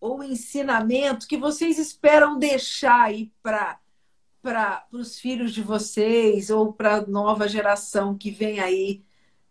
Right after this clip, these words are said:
é, nesse caminho do vinho? O que que vocês esperam? Qual a marca que vocês querem deixar nesse meio aqui, meninos?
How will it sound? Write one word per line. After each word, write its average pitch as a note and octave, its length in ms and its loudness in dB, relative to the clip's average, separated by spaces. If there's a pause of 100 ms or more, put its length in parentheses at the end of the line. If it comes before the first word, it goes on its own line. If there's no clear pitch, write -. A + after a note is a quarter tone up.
(120)
é, F#3+ 260 4
nesse G#3+ 340 2
caminho G#3+ 600 2
do G#3 160 -2
vinho? D#3+ 640 -8
O A#3 100 -12
que F#4 120 -2
que F#4+ 80 -4
vocês F4 300 4
esperam? G#3+ 680 4 (400)
Qual E4+ 160 8
a E4 160 8
marca B3+ 540 0
que B3 100 -14
vocês A3+ 400 -8
querem A3 300 2
deixar G#3+ 420 2
nesse G#3 300 -4
meio F#3+ 360 0
aqui, F3 320 -6
meninos? F3 760 -6